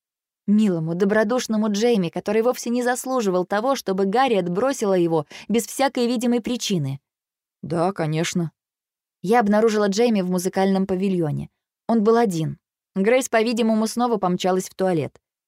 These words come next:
Выглядел Джейми одиноким и несчастным, и я догадалась, что он снова думает о своих девочках. Сев рядом с ним на скамью, я крепко его поцеловала. "Ты это почему?" спросил он несколько растерянно.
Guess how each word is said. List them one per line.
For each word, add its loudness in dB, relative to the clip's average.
Выглядел 2
Джейми 2
одиноким 0
и 0
несчастным, -4
и -2
я 2
догадалась, 0
что -6
он -2
снова -2
думает -2
о -4
своих -2
девочках. -8
Сев -2
рядом 0
с -6
ним 0
на -2
скамью, 0
я 0
крепко -2
его 0
поцеловала. -4
"Ты -10
это -4
почему?" -4
спросил -2
он 0
несколько -4
растерянно. -4